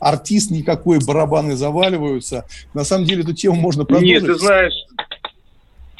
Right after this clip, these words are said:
Speaker 2: ну да,
Speaker 1: Да,
Speaker 2: ты
Speaker 1: да.
Speaker 2: знаешь, но у нас вообще очень потребительское отношение в последнее время. Я думаю, что это по-, следствие вот этой вот, э, было, э, культурно такой, бескультурно-массовой атаки со стороны средств массовой информации на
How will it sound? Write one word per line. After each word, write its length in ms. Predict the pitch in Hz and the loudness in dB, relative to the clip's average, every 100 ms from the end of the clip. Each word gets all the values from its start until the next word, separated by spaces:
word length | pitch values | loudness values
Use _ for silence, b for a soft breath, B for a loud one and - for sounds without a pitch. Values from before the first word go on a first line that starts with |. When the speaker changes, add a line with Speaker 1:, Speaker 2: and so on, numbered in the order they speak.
| - - _ - | -20 -20 _ -8
Speaker 2:
ну 220 | 120 127 | -2 0
да, 160 | 156 143 | 2 2
Speaker 1:
Да, 0 | |
Speaker 2:
ты 80 | 135 | 0
Speaker 1:
да. 20 | |
Speaker 2:
знаешь, 200 | 127 185 - | -2 -2 -2
но 100 | 143 | -2
у 60 | 156 | 0
нас 240 | 175 170 | 0 0
вообще 300 | 156 - 170 | -4 -4 -4
очень 240 | 143 143 | -4 -4
потребительское 760 | 139 147 156 160 151 117 - 110 | -8 -2 -2 -2 -4 -4 0 0
отношение 500 | 101 120 - 98 87 | 0 -2 -2 -2 -2
в 60 | |
последнее 480 | - 98 104 95 98 | -4 -4 -2 -2 0
время. 300 | 117 175 156 | 2 2 2
Я 120 | 104 | 2
думаю, 320 | 95 104 104 95 | 0 -2 -4 -4
что 220 | - 101 | 0 0
это 160 | 92 | 0
по-, 600 | 95 - 98 95 95 92 - | -4 0 4 4 4 2 -2
следствие 580 | 113 104 - - 90 90 | 0 0 -2 -4 0 0
вот 140 | 90 | 0
этой 200 | 92 87 | -4 -2
вот, 180 | 85 85 _ - | -2 -4 _ 0
э, 840 | 90 87 87 87 85 82 82 82 82 | 4 4 4 4 4 4 4 2 -2
было, 360 | - 82 80 85 - - - - | -2 0 2 0 -2 -18 -14 -4
э, 300 | 87 87 85 - - - | 0 2 2 -2 -10 -4
культурно 400 | 95 113 98 87 | -2 0 0 0
такой, 400 | 90 - 82 - - 85 92 - - | -2 0 -2 -2 -8 -10 -10 -14 -8
бескультурно-массовой 1080 | - 101 120 113 151 110 104 113 - 101 92 | -4 0 2 2 2 4 4 2 2 0 2
атаки 320 | 98 110 - - | 2 2 0 -6
со 100 | - | -8
стороны 340 | - 92 90 | -2 0 0
средств 320 | - 92 - - | 0 -2 -2 -2
массовой 340 | 87 - 85 | -2 0 -4
информации 640 | 82 87 90 78 - 76 | 0 0 0 -2 0 -2
на 380 | 76 78 76 73 | 0 0 2 0